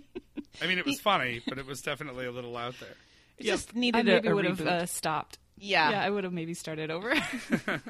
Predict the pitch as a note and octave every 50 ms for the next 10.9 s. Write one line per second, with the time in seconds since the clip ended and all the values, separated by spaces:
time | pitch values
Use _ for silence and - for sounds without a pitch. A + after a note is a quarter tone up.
0 | - C3+ - - A#3+ - - - - - _ _ - - _ _ _ _ _ _
1 | _ _ _ _ _ _ - - - - - - - - A#3+ - A#3 A#3+ A#3 -
2 | G3+ G#3+ B3 D#4+ - - - G#3+ A#3 C4 D4+ D4+ A3+ F#3+ F3 F3 - G3 F3+ F3+
3 | E3+ F3+ - - F3+ - F3+ E3+ - - G3 A3 A#3+ F3+ D#3+ E3+ - - - B3+
4 | C4 D4+ C#4 - G#3+ G3+ G#3+ G3+ F#3 F3 - F3+ - - - - - _ _ -
5 | - G#3 A#3 B3+ B3 A3 G#3 G#3 A#3+ - D4 D4+ - E4 E4 F#4 G4 G#4 F#4+ -
6 | - - - - G3+ G#3 F#3+ F3 G3+ G#3 G3 G#3+ - G3+ F#3+ F3+ F3+ D#3 C#3+ C#3+
7 | G#3+ A3 - - - - - - - B4 G#4+ A3 G#3+ A3 A#3+ C#4 - - C4+ A#3
8 | - - - - - B3 - - F3 G#3 G#3+ A3 - - G3+ - - F3 E3+ F3
9 | G#3+ - - - - - - - - A#3 - - - - - A#3+ - G#3+ B3 C#4+
10 | C#4 - - F#3+ F#3+ F#3 F3+ F3 - - E3+ E3+ E3 E3 E3 E3+ F3